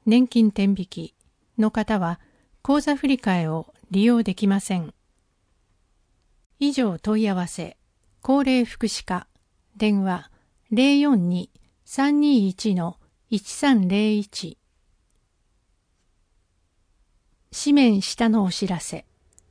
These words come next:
決定納入通知書等発送直後は、電話が集中し、つながりにくくなることがあります。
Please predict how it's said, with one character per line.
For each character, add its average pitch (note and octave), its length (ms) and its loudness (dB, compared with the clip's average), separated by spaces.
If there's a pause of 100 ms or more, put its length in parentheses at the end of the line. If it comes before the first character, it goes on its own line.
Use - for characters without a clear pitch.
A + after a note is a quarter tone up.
(800)
決 G#3+ 200 -2 (100)
定 B3+ 380 2
納 B3+ 240 6
入 C4+ 260 6
通 B3+ 260 -2
知 - 100 -12
書 B3 200 -4
等 G3+ 300 -2
発 - 300 -6
送 B3 200 0
直 A#3 340 -2
後 E3+ 140 0
は、 E3 200 -6 (480)
電 B3+ 240 4
話 C4 120 4
が A#3+ 140 2
集 A3+ 240 -4
中 G#3+ 220 -4
し、 F#3+ 320 -8 (360)
つ - 140 0
な C4+ 120 4
が C#4 120 4
り C#4 120 4
に C#4 120 4
く - 140 -16
く - 120 -2
な G#3 140 2
る G#3 100 -4
こ F3+ 100 -6
と F3 120 -4
が E3 100 -4
あ E3+ 80 -4
り E3+ 120 -6
ま E3 140 -4
す。 - 280 -18